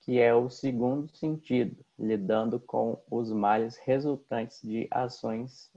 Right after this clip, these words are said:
humanas. E pode parecer que eu, uma surpresa, né? Pode ser surpreendente que eu tenha escolhido esse sentido, e não o primeiro, dado as circunstâncias em que nós estamos vivendo.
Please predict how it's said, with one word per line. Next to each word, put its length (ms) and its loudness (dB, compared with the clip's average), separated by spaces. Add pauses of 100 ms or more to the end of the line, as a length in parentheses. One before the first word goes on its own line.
humanas. 920 -4 (840)
E 120 4
pode 340 4
parecer 580 0
que 140 -4
eu, 360 2 (520)
uma 220 0
surpresa, 760 0
né? 160 -2
Pode 300 -2
ser 160 -4
surpreendente 1120 0
que 280 -10 (300)
eu 120 2
tenha 220 2
escolhido 460 4
esse 160 -4
sentido, 580 -2 (380)
e 100 -2
não 180 6
o 40 2
primeiro, 520 0
dado 340 -2
as 120 -10
circunstâncias 840 -10
em 100 -4
que 160 -10
nós 220 -4
estamos 360 -2
vivendo. 460 -4